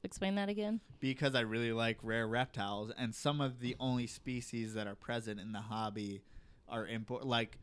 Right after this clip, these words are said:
Speaker 1: They wouldn't have
Speaker 2: meaning
Speaker 1: bred
Speaker 2: that
Speaker 1: it out, bred
Speaker 2: things
Speaker 1: out the
Speaker 2: that
Speaker 1: next line. That was captive
Speaker 2: there,
Speaker 1: born.
Speaker 2: but there may be, like, one person who's breeding this particular animal in
Speaker 1: And all the
Speaker 2: captivity.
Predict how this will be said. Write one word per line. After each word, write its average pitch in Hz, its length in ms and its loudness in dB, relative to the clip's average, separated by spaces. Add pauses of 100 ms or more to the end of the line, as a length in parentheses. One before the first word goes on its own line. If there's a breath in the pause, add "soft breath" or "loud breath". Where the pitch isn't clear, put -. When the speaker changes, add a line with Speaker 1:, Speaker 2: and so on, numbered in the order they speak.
(160)
Speaker 1:
They 220 120 12
wouldn't 240 260 8
have 240 100 8
Speaker 2:
meaning 170 120 6
Speaker 1:
bred 196 180 12
Speaker 2:
that 220 80 12
Speaker 1:
it 196 60 10
out, 185 220 12
bred 190 180 12
Speaker 2:
things 196 40 12
Speaker 1:
out 190 120 12
the 147 80 8
Speaker 2:
that 147 140 12
Speaker 1:
next 180 260 6
line. 196 420 8
That 190 160 8
was 185 220 6
captive 202 300 8
Speaker 2:
there, 180 140 12
Speaker 1:
born. 185 120 4
Speaker 2:
but 165 280 6
there 151 140 6
may 151 220 6
be, 160 120 4
like, 139 220 4
one 123 320 2
person 123 400 0
who's 117 220 2
breeding 110 800 0 (240)
this 110 180 -4
particular 107 640 -4
animal 107 640 -2 (300 soft breath)
in 117 120 4
Speaker 1:
And 170 100 6
all 160 160 8
the 170 100 8
Speaker 2:
captivity. 160 120 10